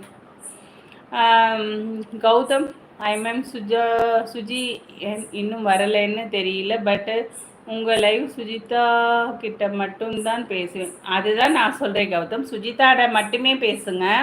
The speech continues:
வந்தாங்கன்னா பேசுங்க. எப்போதுமே சீக்கிரம் வந்துடுவாங்க. இன்-, இப்ப பார்த்தீங்கன்னா கொஞ்சம் லேட்டா வராங்க. அவங்களுக்கு ஏதோ சொன்னீங்க, நீங்களே தான் சொன்னீங்களே, கொஞ்சம் லேட்டா வருவாங்க, ஏதோ ஒர்க் இருக்குன்னு சொன்னாங்கன்னு சொன்னீங்கல்ல. அதனால வந்தாங்கன்னா நீங்க நல்லபடியா பேசுங்க. வேற யார் கமெண்டையும் நீங்க பார்க்காதீங்க.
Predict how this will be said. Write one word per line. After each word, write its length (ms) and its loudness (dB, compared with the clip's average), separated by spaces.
வந்தாங்கன்னா 680 4
பேசுங்க. 360 -2
எப்போதுமே 840 2
சீக்கிரம் 400 -2
வந்துடுவாங்க. 520 0
இன்-, 420 -2
இப்ப 240 -8
பார்த்தீங்கன்னா 440 0
கொஞ்சம் 240 -4
லேட்டா 300 2
வராங்க. 260 0
அவங்களுக்கு 580 -4
ஏதோ 280 4
சொன்னீங்க, 380 2
நீங்களே 380 0
தான் 200 0
சொன்னீங்களே, 500 -2
கொஞ்சம் 260 -4
லேட்டா 340 2
வருவாங்க, 340 0
ஏதோ 180 0
ஒர்க் 260 2
இருக்குன்னு 400 -4
சொன்னாங்கன்னு 500 -4
சொன்னீங்கல்ல. 460 -2
அதனால 460 2
வந்தாங்கன்னா 760 0
நீங்க 220 0
நல்லபடியா 520 2
பேசுங்க. 520 -2
வேற 280 4
யார் 440 4
கமெண்டையும் 400 0
நீங்க 220 -2
பார்க்காதீங்க. 720 0